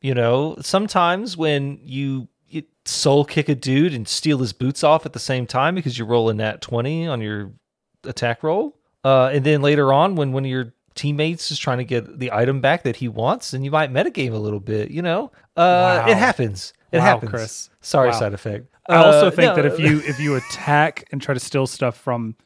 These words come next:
Speaker 2: other players and the D M allows it,
Speaker 1: <laughs>
Speaker 2: then you're in, you're in the wrong. You
Speaker 1: That's
Speaker 2: and the D M who allowed
Speaker 1: well,
Speaker 2: the metagaming.
Speaker 1: uh, I, I, he should have just said that they were for him, and I would have given it to him. <laughs>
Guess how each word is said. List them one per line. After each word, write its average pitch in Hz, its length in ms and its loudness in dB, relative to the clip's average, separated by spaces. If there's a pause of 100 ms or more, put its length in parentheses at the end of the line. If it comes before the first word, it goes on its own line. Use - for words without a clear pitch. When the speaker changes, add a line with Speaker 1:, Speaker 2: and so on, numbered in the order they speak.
(100)
Speaker 2:
other 143 240 -2
players 127 760 -2 (440)
and 131 100 -6
the 131 60 -4
D 139 160 -6
M 131 60 -6
allows 127 480 -2
it, 110 180 -12 (580)
Speaker 1:
<laughs> - 600 -20
Speaker 2:
then 123 140 -4
you're 123 360 -2
in, 135 320 -8 (640)
you're 196 280 4
in 170 80 2
the 156 100 2
wrong. 120 400 2 (200)
You 170 180 2
Speaker 1:
That's 160 140 4
Speaker 2:
and 156 80 -2
the 156 60 0
D 139 280 -2
M 113 320 -8
who 147 120 -2
allowed 120 260 2
Speaker 1:
well, 156 160 6
Speaker 2:
the - 20 -2
metagaming. 117 680 -4 (440)
Speaker 1:
uh, 139 340 6 (100)
I, 180 240 4
I, 160 340 2 (380)
he 196 160 4
should 202 220 4
have 170 80 4
just 160 180 2
said 160 160 4
that 139 140 -6
they 135 100 0
were 127 140 0
for 127 120 -4
him, 120 200 0
and 107 80 -4
I 104 40 -4
would 101 120 -6
have 95 80 -8
given 101 180 -6
it 98 120 -10
to 107 240 -8
him. 131 140 -2
<laughs> - 680 -10